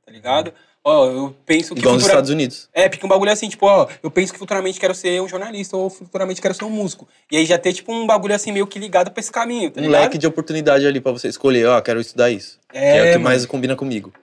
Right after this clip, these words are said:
Speaker 1: Que aí às vezes você fica lá estudando uma pá de bagulho e você sai e você não faz nada.
Speaker 2: Exatamente.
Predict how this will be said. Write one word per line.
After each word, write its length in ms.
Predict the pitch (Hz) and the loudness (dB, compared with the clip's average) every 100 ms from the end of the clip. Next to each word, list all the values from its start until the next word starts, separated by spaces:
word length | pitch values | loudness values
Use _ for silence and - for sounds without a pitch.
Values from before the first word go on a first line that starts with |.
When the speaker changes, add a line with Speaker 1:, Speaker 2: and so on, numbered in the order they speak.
| _ | _
Speaker 1:
Que 80 | 190 | 2
aí 100 | 202 | 4
às 100 | 202 | 4
vezes 140 | 214 | 2
você 80 | 214 | 2
fica 180 | 208 208 | 0 2
lá 100 | 202 | 2
estudando 340 | 196 190 190 | 0 -4 -4
uma 100 | 190 | -2
pá 80 | 190 | -2
de 80 | 185 | 2
bagulho 260 | 190 190 220 | 0 0 -6
e 140 | 220 | -10
você 140 | - 202 | -6 -4
sai 240 | - 190 | 0 0
e 40 | 185 | 0
você 100 | 190 | -4
não 100 | 185 | -2
faz 200 | 185 190 | -2 0
nada. 280 | 170 117 _ - | -4 -4 _ -10
Speaker 2:
Exatamente. 640 | 120 151 170 151 - _ | -6 -4 -6 -10 -16 _